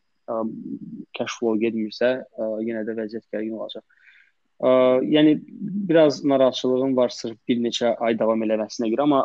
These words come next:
apreli əgər, ə, yola verə bilsək, necə deyərlər, düşünürəm ki, maydan hər şey qaldığı yerdən davam eləyəcək. Okey,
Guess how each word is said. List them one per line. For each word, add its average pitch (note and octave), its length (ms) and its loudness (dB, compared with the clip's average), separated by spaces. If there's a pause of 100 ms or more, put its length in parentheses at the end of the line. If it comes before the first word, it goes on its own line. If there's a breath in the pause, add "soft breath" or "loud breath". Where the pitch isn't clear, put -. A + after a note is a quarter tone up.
(100)
apreli C3 380 4
əgər, A#2 240 2 (360)
ə, A2 100 0 (420)
yola A#2 200 4
verə A2 220 0
bilsək, A#2 400 -4
necə A2+ 240 -2
deyərlər, A2+ 400 -2 (480 loud breath)
düşünürəm A#2+ 400 -2
ki, B2 100 0
maydan A#2+ 560 0
hər A#2 160 -4
şey A#2 140 -4
qaldığı A2 320 -2
yerdən A2+ 180 -2
davam A2 220 0
eləyəcək. A#2 260 -8
Okey, A#2 200 2